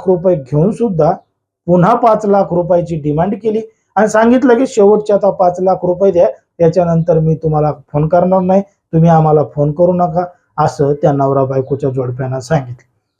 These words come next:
आता ते सगळं ऐकल्यानंतर हा पुरुष आधीच त्यांना अठरा लाख चौऱ्याहत्तर हजार रुपये देऊन बसला होता, म्हणून त्यानं आता पैसे द्यायचं नाही असं ठरवलं आणि तात्काळ जवळचं मूर्तिजापूर ग्रामीण पोलीस ठाणं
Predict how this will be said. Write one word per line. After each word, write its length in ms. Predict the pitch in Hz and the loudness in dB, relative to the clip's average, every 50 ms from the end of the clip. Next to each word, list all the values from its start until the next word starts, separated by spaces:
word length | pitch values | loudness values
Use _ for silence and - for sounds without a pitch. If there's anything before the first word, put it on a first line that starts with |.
| _ - 175 | _ -4 0
आता 160 | 190 214 208 214 | 0 0 2 2
ते 100 | 214 190 | 2 2
सगळं 260 | 165 190 185 196 196 | 2 2 2 4 2
ऐकल्यानंतर 800 | 175 151 151 151 147 - 175 180 180 185 185 180 165 170 190 190 190 - - _ _ _ | 2 2 0 -2 0 0 0 0 0 -2 -4 -2 0 0 0 0 0 -4 -14 _ _ _
हा 180 | - - 170 190 | -2 0 0 0
पुरुष 360 | 190 208 220 214 220 214 214 | 0 2 0 0 2 0 0
आधीच 300 | 190 190 190 196 - - | 0 0 0 0 0 0
त्यांना 260 | 208 196 190 196 190 | -2 0 0 0 0
अठरा 300 | 185 185 165 190 196 190 | -2 -2 -2 0 2 2
लाख 180 | 180 180 180 175 | 2 2 0 -2
चौऱ्याहत्तर 520 | 180 - 185 175 165 147 147 - - 170 | -2 0 2 2 2 0 0 -2 -2 0
हजार 220 | 156 151 151 175 | 0 0 0 0
रुपये 220 | 175 175 170 185 170 | 0 0 0 0 0
देऊन 220 | 180 180 185 180 165 - _ _ _ _ _ _ | 2 2 0 0 -4 -10 _ _ _ _ _ _
बसला 300 | - 160 160 - 233 240 | -2 -2 0 0 2 2
होता, 360 | 247 226 214 214 226 240 233 - - _ _ _ _ | 2 2 2 2 2 0 0 -2 -8 _ _ _ _
म्हणून 320 | 165 170 185 202 226 254 285 | -2 0 0 2 2 2 2
त्यानं 160 | 277 254 247 | 2 2 2
आता 220 | 226 220 202 240 | 2 0 0 0
पैसे 420 | 233 233 - 202 196 196 - 214 233 | -2 -2 0 0 0 0 0 -2 -2
द्यायचं 400 | 202 208 202 196 - 208 208 165 | 0 2 0 0 0 -2 -4 -4
नाही 200 | 151 156 180 - - | -4 -6 -6 -6 -8
असं 240 | 151 131 - - 147 | -10 -8 -8 -8 -10
ठरवलं 540 | - - - 156 170 208 208 175 170 196 - - _ _ _ _ - | -8 -4 -2 2 2 4 4 4 2 2 0 -2 _ _ _ _ -12
आणि 100 | 143 131 - - | -12 -12 -6 -2
तात्काळ 440 | 185 170 165 165 - - 226 226 214 | -2 0 0 -2 -2 0 2 2 2
जवळचं 600 | 196 190 180 170 175 190 175 170 160 165 185 185 185 170 | 2 2 2 2 2 0 0 0 0 0 0 -2 -4 -6
मूर्तिजापूर 800 | 151 151 151 147 - 160 151 143 160 147 - - 170 160 180 175 160 143 | -6 -4 -4 -4 -6 -6 -4 -2 -2 -2 -2 -2 -4 -4 -4 -4 -4 0
ग्रामीण 300 | 156 151 147 151 151 151 139 - | 0 2 2 2 0 0 -2 -2
पोलीस 220 | 151 147 143 135 - - | -2 -2 -2 -4 -6 -6
ठाणं 200 | 139 139 143 151 | -6 -2 -2 -2